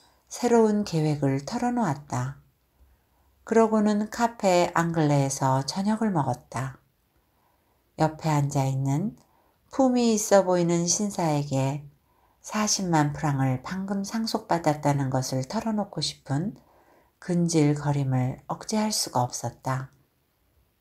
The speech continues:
난생 처음 극장에서도 지루하지 않았고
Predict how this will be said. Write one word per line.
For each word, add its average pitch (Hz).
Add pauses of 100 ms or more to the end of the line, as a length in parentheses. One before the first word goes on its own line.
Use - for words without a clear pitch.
(140)
난생 165
처음 165 (640)
극장에서도 190
지루하지 165
않았고 135